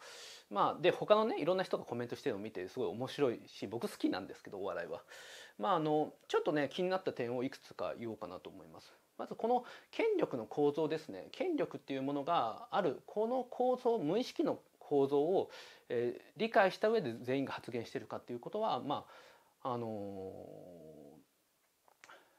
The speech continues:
ー、う、か-、かっこはてなだなと思いますね。だから、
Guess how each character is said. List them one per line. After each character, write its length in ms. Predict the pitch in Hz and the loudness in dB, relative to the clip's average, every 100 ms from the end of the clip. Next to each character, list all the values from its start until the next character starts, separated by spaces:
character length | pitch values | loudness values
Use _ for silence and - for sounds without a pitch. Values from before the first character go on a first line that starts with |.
| - - - | -20 -20 -8
ー、 240 | 120 120 110 | -4 -4 -6
う、 60 | |
か-、 220 | - 151 - - - - | -6 -4 -4 -10 -6 -2
か 80 | |
っ 80 | 139 | -2
こ 80 | - | -2
は 120 | 151 | -4
て 80 | 139 | -2
な 120 | 101 | -4
だ 120 | 90 110 | -4 -6
な 100 | 117 | -6
と 100 | 95 | -10
思 140 | 90 | -12
い 40 | 85 | -14
ま 100 | 85 | -14
す 120 | - | -8
ね。 200 | 180 180 - - - - _ - 110 | -6 -8 -14 -18 -18 -20 _ -20 -6
だ 120 | 90 | -2
か 80 | - | 0
ら、 120 | 71 | 0